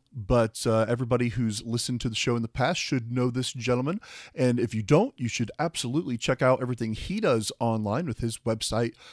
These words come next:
podcast, and YouTube channel. And he's a photography buff, video guy, and Big Apple fanboy, and just all-around great guy. So I thought it'd be great to have him back on the show and talk about everything Apple.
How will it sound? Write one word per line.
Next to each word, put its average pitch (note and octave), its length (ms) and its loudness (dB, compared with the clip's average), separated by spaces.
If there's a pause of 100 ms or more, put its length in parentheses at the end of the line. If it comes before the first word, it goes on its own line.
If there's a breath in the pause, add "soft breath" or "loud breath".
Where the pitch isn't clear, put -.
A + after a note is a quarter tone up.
(200 loud breath)
podcast, G#2+ 720 0
and G2+ 240 -4
YouTube G2+ 480 -6
channel. A2 540 -4 (360 loud breath)
And C#3+ 380 4
he's D#3+ 480 -2
a C#3 220 2
photography C#3 640 -2
buff, D3+ 340 2
video D3 500 2
guy, D3+ 540 2
and D#3 480 0 (420 loud breath)
Big D3+ 140 6
Apple D#3+ 220 4
fanboy, F#3 560 4
and F#3 80 -4
just B3 180 -2
all-around D#3+ 540 4
great A#2+ 320 2
guy. G#2+ 240 2
So - 180 -2
I G#2+ 60 0
thought E3 140 0
it'd F#3 100 0
be D#3 80 -4
great C3+ 240 0
to B2+ 80 0
have C3 180 2
him C3 160 -2
back B2 240 2
on B2 120 0
the A2 60 -2
show A#2 380 2 (380 loud breath)
and E3 120 -4
talk D#3 280 0
about G3 320 0
everything A#2 560 -4 (180)
Apple. E3+ 480 0